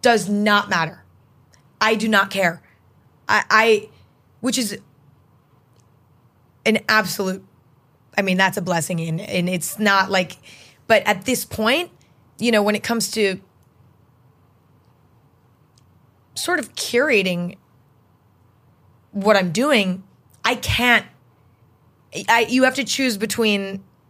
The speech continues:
uh, I, I would say money and integrity in a way.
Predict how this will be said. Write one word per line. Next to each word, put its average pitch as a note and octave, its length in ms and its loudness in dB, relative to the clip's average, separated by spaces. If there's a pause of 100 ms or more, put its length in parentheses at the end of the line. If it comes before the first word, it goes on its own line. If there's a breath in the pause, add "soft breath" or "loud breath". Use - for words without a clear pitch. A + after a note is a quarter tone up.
(1800)
uh, F#3+ 160 0 (160)
I, C#3 140 0 (200)
I D3+ 200 4
would C#4 180 0
say B3+ 180 2
money G#3 340 0
and F#3+ 100 -2
integrity F#3 680 -4 (100)
in F2+ 80 -12
a D#2 60 -8
way. - 280 -10